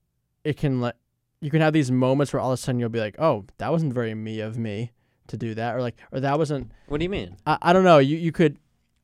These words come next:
Speaker 1: like, maybe you, let's say you have, um, like, a presentation in front of a class or something, right? Or something like that, or, or, and you're like
Speaker 2: Okay, let's say that.
Speaker 1: And let's say it go, let's say, like, you felt,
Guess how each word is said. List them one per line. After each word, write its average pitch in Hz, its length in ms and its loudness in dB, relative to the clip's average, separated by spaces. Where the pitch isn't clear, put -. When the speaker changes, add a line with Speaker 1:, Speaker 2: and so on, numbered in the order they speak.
Speaker 1:
like, 147 180 -4
maybe 151 220 0
you, 151 300 2
let's 139 180 0
say 156 140 2
you 139 140 2
have, 127 300 2
um, 98 680 -4
like, 117 260 -6
a 90 240 -6
presentation 120 920 -6
in 107 100 -8
front 104 240 -10
of - 60 -20
a - 40 -18
class 101 540 -8
or - 60 -14
something, - 440 -14
right? 50 300 -10
Or - 160 -10
something 123 200 -6
like 110 200 -6
that, 87 260 -6
or, 110 320 -6
or, 113 260 -6
and 123 160 -6
you're 120 120 -2
like 107 180 -6
Speaker 2:
Okay, 135 340 -8
let's 147 220 -8
say 151 180 -2
that. 95 260 -8
Speaker 1:
And 151 120 0
let's 160 160 0
say 196 120 4
it 143 100 -2
go, 147 340 6
let's 156 180 -2
say, 208 120 4
like, 175 180 2
you 147 120 0
felt, 151 340 4